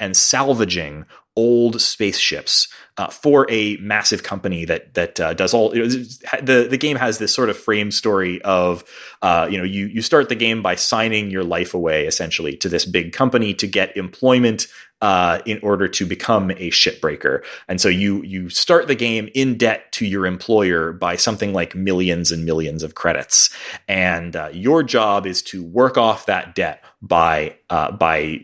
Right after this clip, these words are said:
uh, breaking down spaceships and recycling the parts. And it does this in a way that's, like, really does a, a great job of, like, threading the needle between extreme, like,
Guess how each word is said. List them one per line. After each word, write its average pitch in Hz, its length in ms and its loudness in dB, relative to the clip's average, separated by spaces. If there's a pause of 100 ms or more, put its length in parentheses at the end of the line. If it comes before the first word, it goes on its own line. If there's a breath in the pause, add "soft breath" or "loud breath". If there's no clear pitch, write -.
uh, 62 280 -12
breaking 127 560 0
down 95 400 -2
spaceships - 680 0
and 95 220 -8
recycling 87 560 -2
the 73 80 -12
parts. - 420 2 (400 loud breath)
And 127 100 2
it 127 120 -4
does 220 220 0
this 147 180 2
in 135 160 -4
a 131 60 0
way 139 200 4
that's, 135 200 -2
like, - 280 -2 (160)
really 170 400 0
does 185 200 2
a, 123 160 4
a 104 120 -8
great 151 420 -2
job 123 460 0
of, 107 140 -6
like, 101 160 -6
threading 160 420 0
the 147 80 0
needle 113 400 2
between 101 600 -6 (280 soft breath)
extreme, 170 920 0
like, 104 480 0